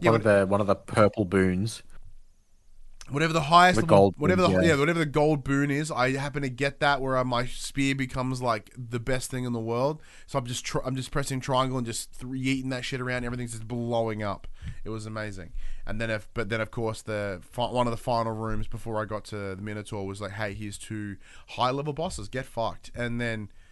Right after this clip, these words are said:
Speaker 1: so I didn't even get. If I got to him with that spear, I think I would have got it. But <sighs> I did buy, did pick up some games though. Uh, this week I did, uh, with, there was a little bit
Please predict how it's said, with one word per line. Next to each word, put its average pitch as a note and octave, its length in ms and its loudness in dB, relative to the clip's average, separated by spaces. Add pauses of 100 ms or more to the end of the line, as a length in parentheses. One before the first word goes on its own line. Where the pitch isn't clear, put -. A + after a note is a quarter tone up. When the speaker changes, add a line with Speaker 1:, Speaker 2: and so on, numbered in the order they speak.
(140)
Speaker 1:
so A#2+ 100 -6
I A#2 40 -2
didn't B2 180 0
even B2 60 -2
get. C#3 280 -2
If E3 140 4
I G3 100 12
got E3 340 4
to G3+ 120 2
him G3+ 280 4
with D#3 200 4
that D#3 200 2
spear, D#3+ 320 -2
I C#3+ 140 0 (260)
think - 200 -2
I C3 60 -10
would A#2+ 180 -8
have G#2 80 -10
got G#2+ 160 -8
it. F#2+ 140 -12 (100)
But F#2+ 160 -8 (1400)
<sighs> - 20 -10 (840)
I F#3 280 6
did G3+ 200 0
buy, G3+ 240 6
did G3+ 260 2
pick G3 180 10
up F#3+ 120 8
some F3+ 200 4
games F3 300 2
though. E3 220 -4 (540)
Uh, A#2 320 2
this A#2 260 -6
week A#2 320 -4
I A#2 120 0
did, B2 420 -2
uh, A2 300 2
with, A2+ 140 -6
there A#2 60 -4
was A2+ 100 -6
a B2 40 -6
little A#2+ 180 -4
bit A2 80 -8